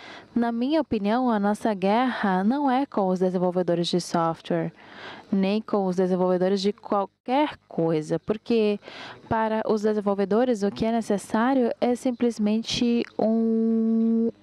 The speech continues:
F D N, é só isso, e podemos ter um que seja com o I P V quatro ou com o I P V seis, isso não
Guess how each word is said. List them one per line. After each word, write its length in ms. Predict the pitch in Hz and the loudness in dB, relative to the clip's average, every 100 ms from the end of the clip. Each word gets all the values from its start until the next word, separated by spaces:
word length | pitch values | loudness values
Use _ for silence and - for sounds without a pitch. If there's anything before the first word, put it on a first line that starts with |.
| _ - - - | _ -20 -10 -4
F 260 | 196 - | -4 -2
D 80 | 185 | -2
N, 420 | 175 160 165 320 - - - - - - | 0 2 2 -2 -4 -20 -20 -18 -16 -6
é 180 | - 196 | -2 -2
só 280 | 180 214 202 | -2 0 2
isso, 600 | 185 214 254 - 240 240 | 2 2 0 0 0 0
e 80 | 226 | -2
podemos 400 | - 196 196 196 | -4 -6 -6 -4
ter 180 | 214 196 | -2 0
um 80 | 202 | -2
que 120 | 208 | -2
seja 260 | 202 190 | -2 -2
com 260 | - - 196 | -2 0 2
o 60 | 190 | 2
I 40 | |
P 140 | 180 | 0
V 100 | 175 | -4
quatro 340 | - 214 247 220 | -2 -2 -2 -4
ou 40 | |
com 160 | - 208 | -2 -2
o 40 | |
I 40 | 196 | 0
P 140 | 185 | 0
V 100 | 175 | -2
seis, 300 | - 226 208 | 0 -2 -2
isso 160 | 208 214 | -2 0
não 160 | 233 | -2